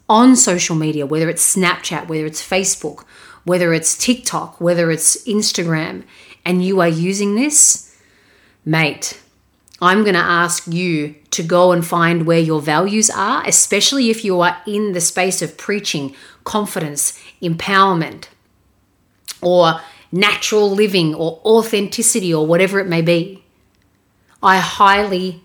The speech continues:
recommend you to investigate that, because you are influencing other people, subtly or not so subtly.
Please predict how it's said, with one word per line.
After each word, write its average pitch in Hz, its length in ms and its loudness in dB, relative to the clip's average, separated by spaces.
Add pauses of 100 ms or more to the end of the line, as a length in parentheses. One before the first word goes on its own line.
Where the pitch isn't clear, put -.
recommend 165 800 -4 (1040)
you 175 200 -4
to 170 140 -6
investigate 165 760 0
that, - 280 -14 (140)
because 170 400 -4
you 220 500 2
are 180 200 4 (100)
influencing 185 920 2
other 160 200 -4
people, 165 560 -12 (400)
subtly 294 520 2
or 185 180 -2
not 185 260 0
so 160 180 -4
subtly. - 560 -8